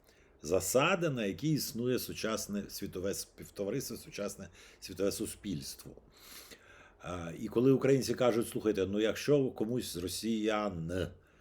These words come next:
чи російськомовних не подобається Україна, вони можуть поїхати в Росію, там жити, нема питань».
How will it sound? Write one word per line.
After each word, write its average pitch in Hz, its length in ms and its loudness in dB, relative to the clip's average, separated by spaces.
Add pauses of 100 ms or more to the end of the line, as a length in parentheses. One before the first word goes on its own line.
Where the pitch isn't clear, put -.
(200)
чи - 120 -4
російськомовних 95 880 0
не 90 80 -4
подобається 87 840 -2 (420)
Україна, 254 520 2
вони 262 260 0
можуть 170 400 -2
поїхати 110 500 -2
в 76 60 -4
Росію, 120 380 -4
там 90 240 -8
жити, 80 320 -10
нема 87 200 -8
питань». - 360 -14